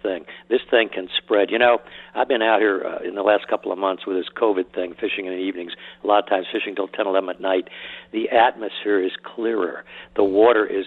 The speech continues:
clearer. The earth's lungs are breathing. Hopefully, you know, these type of things, these people, yourself included, are gonna get a message out. We are really damaging the earth.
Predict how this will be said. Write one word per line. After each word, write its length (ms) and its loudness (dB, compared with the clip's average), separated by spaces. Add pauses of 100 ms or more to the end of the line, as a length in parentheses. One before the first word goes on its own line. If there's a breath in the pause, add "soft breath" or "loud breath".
clearer. 420 0
The 220 -6
earth's 340 0
lungs 380 2
are 100 -2
breathing. 560 -2 (340 loud breath)
Hopefully, 560 2 (200)
you 60 -16
know, 120 -6
these 320 0
type 280 0
of 180 -6
things, 260 -6
these 160 -6
people, 400 -4
yourself 380 0
included, 480 -4 (380 loud breath)
are 80 0
gonna 200 0
get 160 4
a 60 6
message 480 0
out. 260 0 (380 loud breath)
We 160 -6
are 180 0
really 380 4
damaging 640 -2
the 120 -4
earth. 260 0